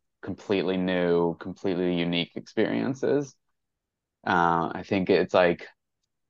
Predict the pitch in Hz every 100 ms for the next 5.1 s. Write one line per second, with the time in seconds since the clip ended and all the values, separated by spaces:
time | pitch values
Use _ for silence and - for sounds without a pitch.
0 | _ 110 92 85 95 92 92 92 107 -
1 | 87 85 82 85 - _ _ - 85 82
2 | 82 - 90 85 - 90 85 - - 80
3 | 80 - _ - 90 80 85 - 92 85
4 | 90 95 95 - 95 90 87 - 90 82
5 | 82